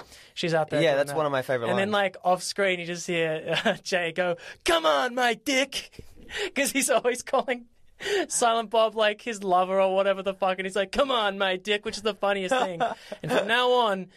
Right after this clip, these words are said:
Speaker 1: please refer to me as your dick. I think it's hilarious.
Speaker 2: <laughs> Is
Speaker 1: I
Speaker 2: that
Speaker 1: think
Speaker 2: what
Speaker 1: it's
Speaker 2: you
Speaker 1: the
Speaker 2: and Taz
Speaker 1: funniest
Speaker 2: say to
Speaker 1: thing.
Speaker 2: each other just when you're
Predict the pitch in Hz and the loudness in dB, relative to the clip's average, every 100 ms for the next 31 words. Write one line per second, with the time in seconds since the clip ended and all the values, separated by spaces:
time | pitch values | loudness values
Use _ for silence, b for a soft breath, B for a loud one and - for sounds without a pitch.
0 | b - 190 196 175 185 175 175 165 151 | b -4 0 0 0 0 0 -2 -4 0
1 | 151 143 151 143 147 147 151 151 - - | 0 0 -6 -4 -4 -4 -6 -4 -2 2
2 | 247 - - 240 190 - - - 143 156 | 2 2 -2 -2 -6 -8 -18 -8 2 2
3 | 151 151 151 139 135 123 135 127 127 123 | 2 0 -2 -2 0 0 0 0 0 -2
4 | 123 120 127 131 123 120 | -4 -2 -2 -2 0 -2